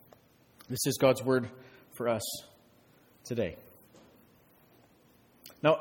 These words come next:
like I said before, Jesus is expanding the definition of disciple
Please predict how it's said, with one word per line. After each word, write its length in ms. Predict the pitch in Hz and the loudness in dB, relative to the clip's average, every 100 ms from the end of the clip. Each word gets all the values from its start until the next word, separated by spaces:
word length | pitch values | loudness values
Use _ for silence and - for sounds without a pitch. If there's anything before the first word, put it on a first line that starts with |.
| - | 4
like 140 | 175 | 8
I 60 | 196 | 8
said 200 | 233 202 | 10 8
before, 300 | 185 226 175 | 10 10 10
Jesus 420 | 139 220 240 - | 8 6 6 4
is 120 | 180 | 2
expanding 920 | 165 - - 208 240 196 160 160 202 - - - - - - - - _ _ _ - | 2 0 4 8 8 8 8 6 2 -2 -18 -20 -20 -20 -20 -20 -20 _ _ _ 2
the 80 | |
definition 600 | 151 202 202 214 226 208 | 10 10 10 8 8 6
of 120 | 190 151 | 4 4
disciple 600 | 165 - 208 202 147 | 4 10 10 10 6